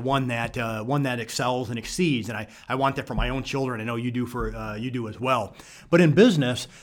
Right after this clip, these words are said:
uh, I also want to reach the fewer betters.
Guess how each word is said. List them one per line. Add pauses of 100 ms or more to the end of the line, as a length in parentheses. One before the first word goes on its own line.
uh,
I
also
want
to
reach
the
fewer
betters.